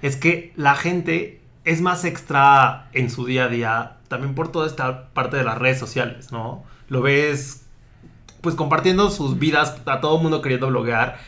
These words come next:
y siento que se atreven más a llevar estos looks, que antes solo veías en celebridades.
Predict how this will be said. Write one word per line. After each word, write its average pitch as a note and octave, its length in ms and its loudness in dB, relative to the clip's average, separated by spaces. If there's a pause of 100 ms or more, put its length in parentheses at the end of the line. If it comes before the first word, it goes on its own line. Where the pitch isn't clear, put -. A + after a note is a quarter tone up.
y A#2+ 60 -10
siento C#3+ 240 0
que C3+ 60 -2
se C3 40 0
atreven C3 340 0
más C3 160 4
a C3+ 60 -2
llevar B2 160 2
estos A#2 240 -6
looks, B2 240 -4 (240)
que C#3 120 0
antes C3+ 420 2
solo C3 160 0
veías A#2+ 160 2
en A#2 80 -4
celebridades. A2+ 640 -4